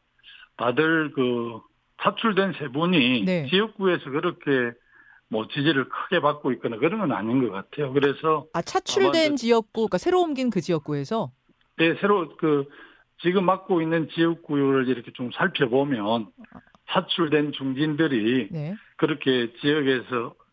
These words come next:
Speaker 1: 지지가 높은 것 같지는 않아서-, 않아요. 그래서 어쨌든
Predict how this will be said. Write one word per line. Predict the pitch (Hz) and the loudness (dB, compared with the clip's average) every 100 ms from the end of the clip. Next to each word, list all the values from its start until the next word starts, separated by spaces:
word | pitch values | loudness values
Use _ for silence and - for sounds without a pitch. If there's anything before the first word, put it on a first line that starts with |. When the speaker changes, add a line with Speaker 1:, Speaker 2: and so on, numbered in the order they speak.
| - | -10
Speaker 1:
지지가 | 139 139 117 | -4 -2 0
높은 | 147 - _ _ _ _ - 165 | -2 -4 _ _ _ _ -4 0
것 | 135 | 2
같지는 | 120 - 120 | 0 -4 -10
않아서-, | 98 117 - - | -8 -8 -10 -10
않아요. | 113 113 113 90 - | -4 -2 -2 -6 -2
그래서 | 135 131 139 147 - - - - | 0 0 0 -2 -4 -20 -8 -2
어쨌든 | 135 170 160 156 135 | 0 0 0 0 -2